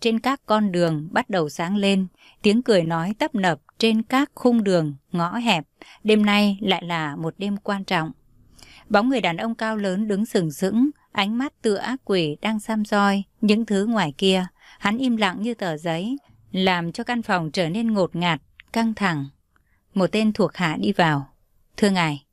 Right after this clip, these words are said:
lão ta đã tới, hiện đang ở ngoài phòng khách." Hạ Phong Diệp mỉm cười, hắn không biết phải nên đón tiếp vị khách này ra sao đây, quả là quý hóa quá. Nụ cười đầy thâm sâu của hắn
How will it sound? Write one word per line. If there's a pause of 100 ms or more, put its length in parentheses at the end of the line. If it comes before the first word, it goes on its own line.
(440)
lão
ta
đã
tới, (400)
hiện (220)
đang
ở
ngoài
phòng
khách." (840)
Hạ
Phong
Diệp
mỉm
cười, (160)
hắn
không
biết
phải
nên
đón
tiếp
vị
khách
này
ra
sao
đây, (260)
quả
là (100)
quý
hóa
quá. (800)
Nụ
cười
đầy
thâm
sâu
của
hắn